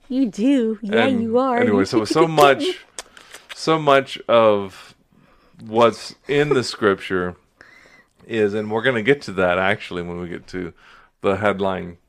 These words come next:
Speaker 2: thing,
Speaker 1: Wait.
Speaker 2: is, is Jesus good for the Jews?
Speaker 1: So
Speaker 2: I have this follow-up question, but
Speaker 1: Okay. Well, I just would answer the ques-, the same question. I would say, when I,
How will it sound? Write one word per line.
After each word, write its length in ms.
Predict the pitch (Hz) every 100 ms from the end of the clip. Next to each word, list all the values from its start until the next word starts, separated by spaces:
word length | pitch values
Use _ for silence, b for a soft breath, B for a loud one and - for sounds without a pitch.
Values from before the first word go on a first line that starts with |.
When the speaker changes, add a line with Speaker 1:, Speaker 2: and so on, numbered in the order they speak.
| _
Speaker 2:
thing, 240 | 120 104
Speaker 1:
Wait. 140 | 92 101
Speaker 2:
is, 100 | 87
is 200 | 101 87
Jesus 360 | - 90 85 80
good 160 | 92
for 80 | -
the 100 | 90
Jews? 400 | 90 104 87 - _ b b
Speaker 1:
So 80 | 233
Speaker 2:
I 40 | 220
have 120 | 92
this 140 | 92
follow-up 360 | - 98 90 -
question, 380 | 95 90 - 87
but 100 | -
Speaker 1:
Okay. 140 | 170 - b b b
Well, 380 | 247 233 196 - - _ _ _ _
I 180 | - 269
just 200 | 359 -
would 160 | 202 185
answer 400 | 185 180 196 180
the 120 | 175
ques-, 320 | - 185 175 -
the 160 | 185
same 240 | 165 196 196
question. 540 | 190 160 - 190 175 - b b b b -
I 100 | 233
would 220 | 254 196
say, 380 | - 196 185 180 - _ _ _ _ _ b b b b _ _ _ _ _ _ _
when 240 | 202 214 202
I, 260 | 202 220